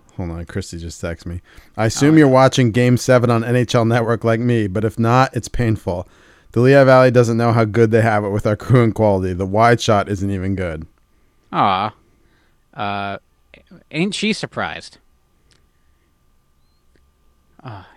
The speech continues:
Speaker 1: Just read your text on the show.
Speaker 2: Aw, it's some producer for A H L T V is gonna be heartbroken.
Speaker 1: Aw. <laughs> I worked really hard on that show.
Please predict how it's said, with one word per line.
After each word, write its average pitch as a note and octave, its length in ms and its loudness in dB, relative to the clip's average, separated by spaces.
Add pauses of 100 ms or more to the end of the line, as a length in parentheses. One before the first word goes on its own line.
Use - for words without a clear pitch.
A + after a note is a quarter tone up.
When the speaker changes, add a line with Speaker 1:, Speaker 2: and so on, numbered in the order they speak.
(2750)
Speaker 1:
Just C3 340 0
read B2+ 460 4 (300)
your G#2+ 340 2
text - 680 -2 (540)
on G#2+ 360 0
the G#2+ 260 0
show. E2 480 -6 (840)
Speaker 2:
Aw, A#2+ 280 4
it's C#3+ 140 -2
some F#3 220 2
producer D#3+ 520 2
for A#2 320 -8 (480)
A - 60 -16 (140)
H B2 160 -10
L B2 220 -6
T B2+ 240 -12
V A#2+ 200 -8
is F#2+ 140 -12
gonna G2+ 160 -18
be F#2+ 80 -16
heartbroken. G#2+ 440 -8
Speaker 1:
Aw. B2 600 4 (380)
<laughs> F3 440 6 (500)
I E4+ 180 8
worked G#3 200 8
really G#3 240 8
hard F3+ 260 8
on A2+ 120 0
that G#2+ 180 2
show. G2 500 -2